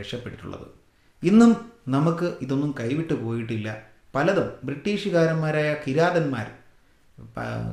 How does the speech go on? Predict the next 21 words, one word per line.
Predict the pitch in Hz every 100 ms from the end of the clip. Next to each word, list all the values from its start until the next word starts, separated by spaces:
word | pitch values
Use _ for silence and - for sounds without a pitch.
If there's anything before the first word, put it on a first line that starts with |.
| 110
കിരാതന്മാരുടെ | 131 160 165 165 160 147 143 139 139 - - _ -
ഇന്ത്യയിലേക്കുള്ള | 131 147 151 147 135 131 127
കടന്നുവരവ് | 117 131 143 135 131 123 117
കാരണം | 113 113 113 - 120
നമുക്ക് | 120 120 120
ഒരുപാട്, | 127 135 131 131 113
ഉം, | 113 117 117
ഉം, | 113 113 - _ _ - 110 110 110
മൂലകങ്ങൾ | 139 147 139 131 120
നഷ്ടപ്പെട്ടു | 117 - 151 151 143
പോയിട്ടുണ്ട്. | 143 185 160 107 - - - _ _ _ _
എന്നിരുന്നിരുന്നാലും | 185 254 294 269 226 165 131 120 120 127
പല | 160 175
സ്ഥലങ്ങളിൽ | 165 156 156 160 143
ഇന്നും | 180 208 196 - - -
പല | 196 226
ശേഷിപ്പുകളും | 185 175 160 147 143 131 117
ബാ-, | 117 - -
ബാക്കിയുണ്ട്. | 123 - 147 151 240 - - _ _ _ _ _ _ _ _ _ 147
അതുകൊണ്ട് | 196 220 214 247 - - - _ _ _ - 120
ഇന്ത്യയിൽ | 135 135 120 - - - _ _ _ _ _ 120